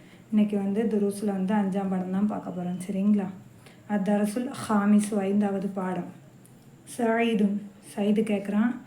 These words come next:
"அ கிதாபு முஹம்மதின் ஹாதா யா யாசிரு?" "யா யாசிரே, இது முஹம்மதுடைய புத்தகமா?" யாசிர் பதில் சொல்றான், "லா, இல்லை. ஹாதா கிதாபு ஹாமிதின். இது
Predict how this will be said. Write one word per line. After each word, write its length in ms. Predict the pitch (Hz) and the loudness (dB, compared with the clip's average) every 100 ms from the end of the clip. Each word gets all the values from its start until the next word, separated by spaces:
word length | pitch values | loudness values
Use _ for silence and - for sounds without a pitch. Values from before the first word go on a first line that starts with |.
| - - - | -20 -16 -2
"அ 80 | 214 | -2
கிதாபு 520 | 208 226 240 233 233 | 0 0 4 4 4
முஹம்மதின் 680 | 220 214 - 226 214 247 240 - - - 196 175 | 2 0 0 2 2 2 -2 -10 -20 -14 -6 2
ஹாதா 320 | 214 220 220 | 4 4 4
யா 220 | 214 208 | 4 4
யாசிரு?" 640 | 196 196 196 - 226 269 285 - - - - - - - - - - - - - - - - - - - - - - - - - - | 4 0 -2 -2 2 6 4 2 -10 -20 -20 -20 -20 -20 -20 -20 -20 -20 -20 -20 -20 -20 -20 -20 -20 -20 -20 -20 -20 -20 -20 -12 0
"யா 140 | 208 | 2
யாசிரே, 800 | 202 202 202 - 214 220 294 - - | 4 4 2 2 2 4 2 0 -4
இது 460 | 208 220 285 - - 208 | 2 4 4 2 -4 -2
முஹம்மதுடைய 800 | 175 233 262 269 247 214 208 | 2 4 8 8 6 4 4
புத்தகமா?" 760 | 226 202 - 202 185 185 180 - - - - - - | 4 0 -2 -2 -2 -4 -6 -10 -20 -20 -20 -20 -6
யாசிர் 440 | 214 208 208 240 208 | 0 0 2 2 2
பதில் 260 | 196 208 208 | 2 0 0
சொல்றான், 460 | 196 208 269 285 | 0 4 4 4
"லா, 240 | 220 208 220 | 2 2 4
இல்லை. 500 | 208 202 208 196 - - - - - 165 | 4 4 6 4 0 -10 -20 -20 -12 0
ஹாதா 340 | 208 214 233 240 | 4 6 6 4
கிதாபு 520 | 233 - 214 208 269 - | 2 0 2 2 2 -2
ஹாமிதின். 560 | 208 196 196 185 208 175 - - - - - | -2 0 0 4 4 4 -4 -14 -20 -20 -4
இது 380 | 220 226 339 | 2 4 4